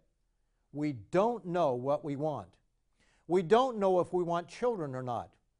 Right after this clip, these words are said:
My generation produced the sexual revolution, and your generation is stuck figuring out how it's going to work."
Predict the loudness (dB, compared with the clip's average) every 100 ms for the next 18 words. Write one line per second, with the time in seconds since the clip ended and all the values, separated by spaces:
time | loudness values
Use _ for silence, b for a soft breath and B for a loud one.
0 | _ _ _ _ _ _ -6 0 4 4
1 | 2 0 0 2 0 0 -8 -8 -2 -2
2 | -2 -6 -2 0 0 -2 -2 -2 -2 -2
3 | -2 -4 -8 -10 b b b -2 -2 0
4 | 6 8 8 6 -4 -4 -2 -4 -4 -8
5 | -10 -10 -10 2 2 2 -2 -6 -4 -4
6 | -4 -2 -2 -2 -2 -2 -4 -8 -8 -6
7 | 0 0 0 -6